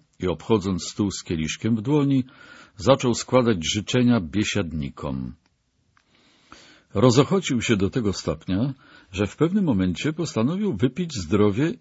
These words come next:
irańskiego kelnera, co ten przyjął z wyraźnym zakłopotaniem. Tego wieczora miało miejsce jeszcze jedno zabawne wydarzenie, gdy kelner, zapatrzony w Stalina, przenosząc wielką tacę z lodami,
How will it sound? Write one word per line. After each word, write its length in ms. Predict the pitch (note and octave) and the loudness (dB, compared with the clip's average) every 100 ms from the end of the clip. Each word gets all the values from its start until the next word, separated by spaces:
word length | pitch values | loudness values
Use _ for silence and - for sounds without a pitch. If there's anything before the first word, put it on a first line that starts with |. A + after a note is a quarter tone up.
| - | 2
irańskiego 840 | B2+ B2 B2 G#2+ - - F2+ F#2+ | 4 6 6 4 -2 -2 0 0
kelnera, 680 | - E3+ F#3+ G#3 G#3+ G2 D2 - _ - - | -4 -2 0 0 0 -2 -6 -10 _ -20 -18
co 180 | - G2 | -6 -4
ten 260 | A#2 D3 | -2 -2
przyjął 440 | D3 - F#2+ G#2 C3 - - _ | -4 -2 2 2 0 -6 -20 _
z 140 | D#2+ D2+ | -10 0
wyraźnym 580 | G#2+ F2+ E2 D2+ A2 | 2 2 0 -2 0
zakłopotaniem. 1040 | G2 D2+ C#2 - - B2 B2+ E2 A#1+ A1+ A1+ - _ _ _ _ _ _ _ _ _ | 0 -4 -6 -8 -4 -4 -2 -2 -4 -8 -12 -20 _ _ _ _ _ _ _ _ _
Tego 260 | - A#2 G#2+ | 4 6 6
wieczora 480 | F#2+ G2 A2+ A2+ A2+ | 2 0 0 0 0
miało 260 | G#2 F#2+ | 0 0
miejsce 380 | F#2 G2+ G2+ G2+ | 0 0 -2 0
jeszcze 280 | F#2 F2 F#2 | 0 0 0
jedno 260 | A2+ A2 E2 | 0 0 -4
zabawne 460 | D2+ C#2 D2 E2+ | -4 -4 -4 -6
wydarzenie, 680 | C2 C#2 D2+ D#2 B1+ C#2+ C3 - - - - - | -6 -6 -6 -6 -8 -6 -6 -8 -20 -20 -16 -10
gdy 200 | E2 G#2 | -4 0
kelner, 520 | A2+ G2 F2 A2 B2+ - _ - | 4 2 2 0 -2 -10 _ -14
zapatrzony 680 | - F#2 F2+ - - A2+ E2 | -4 -2 -2 -4 -2 0 -2
w 60 | |
Stalina, 500 | - - C#2 D2 F2+ | -6 -6 -4 -4 -4
przenosząc 640 | B2+ - G2 G#2 G#2 F2+ D2 | -4 -2 -2 -2 -2 -4 2
wielką 520 | A#2 C3 A#2 G2 F2 | 4 4 2 -2 -4
tacę 400 | - A2+ - F2 | 0 -2 -2 -8
z 120 | - | -6
lodami, 540 | D2+ G2 D3+ A#2+ F2 | -6 0 2 2 0